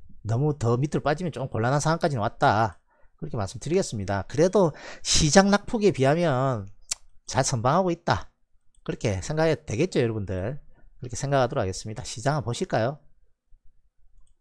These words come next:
시장이 이렇습니다. 시장이 이렇-, 이렇다고요. 그냥 뭐 시장이 잘 갔던 게 아니에요. 이렇게 낙폭이 심한데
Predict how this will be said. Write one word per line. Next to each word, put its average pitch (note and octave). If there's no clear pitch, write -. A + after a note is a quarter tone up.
시장이 C#3
이렇습니다. A2
시장이 A#2
이렇-, D3+
이렇다고요. G2+
그냥 D3+
뭐 A2
시장이 C3+
잘 -
갔던 B2+
게 F3
아니에요. A#2
이렇게 F3+
낙폭이 B2+
심한데 C#3